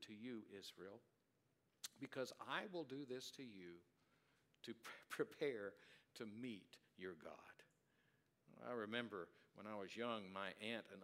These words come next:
uncle were taking care of us one weekend. We were,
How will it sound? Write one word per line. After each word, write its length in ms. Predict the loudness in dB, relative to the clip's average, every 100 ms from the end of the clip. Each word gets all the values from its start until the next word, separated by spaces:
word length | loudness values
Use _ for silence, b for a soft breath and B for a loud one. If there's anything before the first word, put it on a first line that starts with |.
| -2
uncle 280 | -2 -6 -8
were 100 | -8 0
taking 300 | 0 0 -6
care 260 | 4 4 4
of 100 | 0
us 140 | -4 -6
one 160 | -6
weekend. 400 | -4 -6 -8 -10 -10 B B B B _
We 180 | 2 4
were, 240 | 4 -2